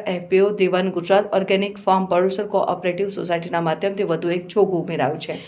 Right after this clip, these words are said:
એફ પી ઓ એ સૌપ્રથમ દરિયા પારના દેશોમાં પ્રાકૃતિક ખેત પેદાશોની નિકાસ કરી છે,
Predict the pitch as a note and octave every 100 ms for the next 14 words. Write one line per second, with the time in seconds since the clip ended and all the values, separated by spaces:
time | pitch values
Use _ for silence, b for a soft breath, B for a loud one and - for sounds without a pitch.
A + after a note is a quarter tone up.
0 | B B A#3 B3 D#4+ E4 D#4 C4 A#3+ A#3
1 | C4 C4 G#3+ G3+ F#3+ F#3+ A3 A#3 A3+ G#3
2 | G#3+ G#3+ G#3+ F#3 - F#3 G3 F#3+ F#3+ F#3
3 | F3 F3 G3 G#3 G3+ G3+ G3 G3 F#3 F#3
4 | G#3 G#3+